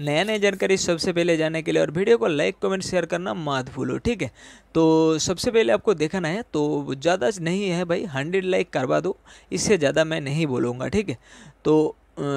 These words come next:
लो लिमोट को कैसे फ्री में लेना है, इसमें से इधर से थ्री चीज़ आपको मिलेंगे। जो भी चीज़, अ, जो भी एक चीज़ को चॉइस करोगी वो बिल्कुल ही फ्री में मिलने वाला है। चलो मैं जाता हूँ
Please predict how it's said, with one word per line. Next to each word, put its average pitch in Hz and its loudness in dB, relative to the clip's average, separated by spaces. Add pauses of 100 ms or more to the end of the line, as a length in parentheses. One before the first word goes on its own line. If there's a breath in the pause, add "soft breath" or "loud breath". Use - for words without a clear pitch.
लो 139 4
लिमोट 196 0
को 226 -2
कैसे 175 0
फ्री 147 -2
में 165 0
लेना 135 0
है, 127 -4
इसमें 185 -2
से 220 2
इधर 170 0 (320 soft breath)
से - 2
थ्री 175 2
चीज़ 196 -4
आपको 196 0
मिलेंगे। 180 0 (140)
जो 147 0
भी 196 0
चीज़, - -6
अ, 143 -4
जो 160 0
भी 202 -2
एक 196 0
चीज़ - -8
को 208 2 (320 loud breath)
चॉइस 175 2
करोगी 190 0
वो 175 2
बिल्कुल 156 0
ही 190 2
फ्री 143 -2
में 143 -4
मिलने 127 -6
वाला 123 0
है। 127 0
चलो 185 2
मैं 180 -2
जाता 156 2
हूँ 208 0